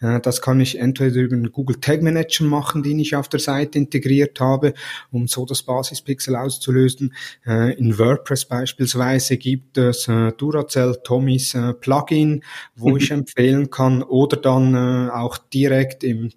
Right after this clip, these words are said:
Speaker 1: Template, äh, im Head-Bereich integrieren kann.
Speaker 2: Mhm.
Speaker 1: Die zweite Möglichkeit ist über ein effiz-,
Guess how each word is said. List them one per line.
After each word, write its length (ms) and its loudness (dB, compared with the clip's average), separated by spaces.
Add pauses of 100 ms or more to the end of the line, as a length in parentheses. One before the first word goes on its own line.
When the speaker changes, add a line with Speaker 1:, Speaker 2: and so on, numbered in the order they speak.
Speaker 1:
Template, 640 -2
äh, 400 -16
im 100 -2
Head-Bereich 720 -2
integrieren 600 0
kann. 240 0 (340)
Speaker 2:
Mhm. 340 -8
Speaker 1:
Die 120 -4
zweite 420 2 (240)
Möglichkeit 720 0
ist 300 -10
über 200 0
ein 320 -4 (180)
effiz-, 460 -2